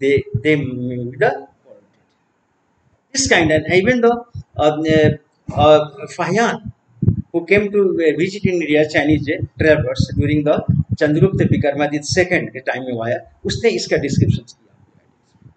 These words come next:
इसके बाद फिर फर्दर देखा जाए सेवंथ सेंचुरी में, अ, वेनसांग जो हर्षवर्धन के टाइम में आया, वो similarly वही बात कहता है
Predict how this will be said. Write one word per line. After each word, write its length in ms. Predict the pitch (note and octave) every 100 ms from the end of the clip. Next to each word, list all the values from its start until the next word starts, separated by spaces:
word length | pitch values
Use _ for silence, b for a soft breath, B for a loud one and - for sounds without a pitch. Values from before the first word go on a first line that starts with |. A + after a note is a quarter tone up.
| _ _ _ - _
इसके 200 | - C4
बाद 200 | A#3 A3+
फिर 340 | - - C4+
फर्दर 440 | A#3+ - F#3 G#3 G3+
देखा 220 | F#3 G3
जाए 100 | F3+
सेवंथ 280 | - F#3+ G#3+
सेंचुरी 360 | G#3+ G#3 G#3
में, 120 | G#3 A3+
अ, 1000 | _ _ _ _ _ _ _ _ C#3 C3+
वेनसांग 560 | G3 A3 G#3+ G#3 A3+
जो 100 | -
हर्षवर्धन 500 | D3+ D#3 D3+ F#3+ A#3+
के 120 | B3+ G#3+
टाइम 260 | D3+ C#3
में 80 | C3
आया, 160 | B2 F#3
वो 480 | - _ - G3+
similarly 640 | A3 A3 A#3 B3+ D4 D#4 G#3+
वही 160 | G#3+ A3+
बात 280 | G#3 F3+ -
कहता 220 | D#3
है 60 | F#3